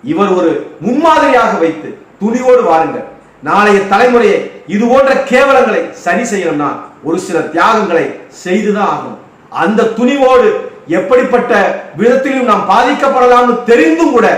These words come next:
இவரை போல வரணும், நேரடியாக வந்து இது போல குற்றச்சாட்டுகளை வைக்கும்போதுதான் மேல உள்ள அதிகாரிகளுக்கு தப்பு செய்யறோம்,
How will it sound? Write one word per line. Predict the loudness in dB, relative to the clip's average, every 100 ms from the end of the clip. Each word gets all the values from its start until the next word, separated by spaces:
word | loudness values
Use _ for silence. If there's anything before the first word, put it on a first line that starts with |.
| -4 -12 -12 -2
இவரை | 2 4
போல | 2 2 0 0 -4 -12 -4
வரணும், | 0 0 -2 -4 -12 -20 -10 -2
நேரடியாக | 2 2 4 2 2 0 0
வந்து | 0 0 -2 -2 -8 -10 -4
இது | 0 2
போல | 2 2
குற்றச்சாட்டுகளை | 0 0 0 2 2 4 4 2
வைக்கும்போதுதான் | 0 -2 -2 0 0 -2 -4 -12 -14 -6
மேல | -2 0 0
உள்ள | 0 0
அதிகாரிகளுக்கு | 0 -2 -2 -4 -8 -12 -8 -4
தப்பு | -4 -6 -10 -6
செய்யறோம், | -4 -4 -6